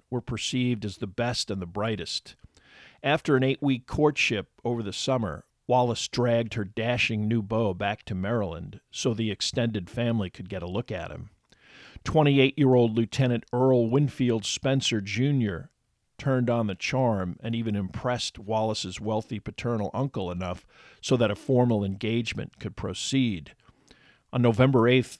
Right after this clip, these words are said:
nineteen sixteen, Wallace, age twenty, married her fascinating aviator. It didn't last. Her husband's frustration at confinement to the home front during wartime to organize the construction of naval bases,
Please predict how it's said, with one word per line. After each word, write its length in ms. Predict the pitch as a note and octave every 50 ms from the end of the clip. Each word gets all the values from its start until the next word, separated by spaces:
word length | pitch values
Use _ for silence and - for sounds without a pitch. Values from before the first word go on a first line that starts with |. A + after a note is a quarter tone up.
| _ _ -
nineteen 640 | A#2 A#2 A#2 A#2+ B2+ B2 - - C#3 B2+ A#2 A2+
sixteen, 880 | G#2 - - - B2 - - - - - C#3+ C#3 B2 A2+ G#2 F#2 F#2+ G#2 _ _
Wallace, 640 | - G#2+ A2 A#2+ B2 C3 B2+ G2+ E2+ - - - - -
age 340 | - B2 A#2+ A2+ A2 - -
twenty, 540 | - - B2 B2+ B2 A#2 G2 F2+ - - _ _ _ _ -
married 440 | B2 B2 A#2 A2 A2 G#2+ G#2 F#2+ -
her 140 | A2+ F#2+ F#2+
fascinating 800 | - - - A2+ A#2 A2 - A2+ G#2+ G2+ G2 F#2 F2+ E2+ E2 -
aviator. 640 | G2+ G#2+ A2 G#2+ G2 F2+ E2+ F2 E2+ - - - - _ _ _ _ _ _ _ - - - - - - - -
It 140 | B2+ -
didn't 300 | - E3+ F3+ D#3+ C#3+ F#2
last. 640 | F2+ C3 D3 C#3+ A#2 F2+ D#2+ - - - - - - - - -
Her 140 | - - G#2+
husband's 440 | G2 B2+ C3 C3+ G#2+ B2+ A#2 A2 -
frustration 720 | - - A#2+ A2+ - - - B2+ B2+ B2+ C3 - - B2 A2
at 140 | G2 - -
confinement 640 | - G#2+ G2 - - B2 B2 B2+ B2+ B2 A2+ G#2 -
to 80 | - G#2+
the 140 | F#2 F#2 E2+
home 360 | F#2+ A#2 A#2+ A#2+ A#2 A2 G#2+
front 320 | - - G#2 G2 F#2+ - -
during 280 | - A#2 G2+ G2 F#2 F#2
wartime 800 | F#2+ G2+ A#2+ C3 C#3+ - - - A2 F#2 E2 D2+ C#2 - - - _ -
to 100 | - -
organize 600 | - A#2 B2 B2 A2 A#2 G#2+ G#2 G2+ G2+ G2+ -
the 80 | - G2+
construction 640 | - G#2 F2+ - - - B2 B2 - - - G#2
of 120 | G2 E2+ F2
naval 320 | G2 A2 C3+ C3 G#2+ G2
bases, 600 | E2 E2 E2+ E2 E2+ - - E2+ E2+ E2 - -